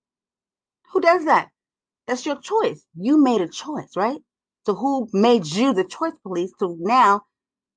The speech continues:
what? Everybody's gotta do what you did? People out here saying it's your responsibility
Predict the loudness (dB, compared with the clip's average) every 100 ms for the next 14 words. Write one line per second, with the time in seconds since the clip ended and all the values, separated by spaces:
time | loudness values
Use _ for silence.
0 | _ _ _ -4 -4 -4 _ -2 0 2
1 | 0 0 2 2 2 0 -2 2 4 4
2 | 0 -6 _ _ _ _ _ _ _ _
3 | _ -4 0 0 -2 -2 -4 -4 -2 0
4 | 0 -2 -2 -2 -2 -2 0 0 -4 -12